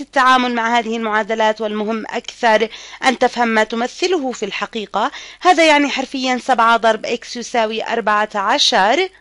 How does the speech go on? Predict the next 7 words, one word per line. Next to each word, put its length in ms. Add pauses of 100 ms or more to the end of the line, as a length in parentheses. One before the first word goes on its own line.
(1700)
في 120
الجبر 460 (260)
لا 200
تكتب 340
علامة 380
الضرب 420
هنا 560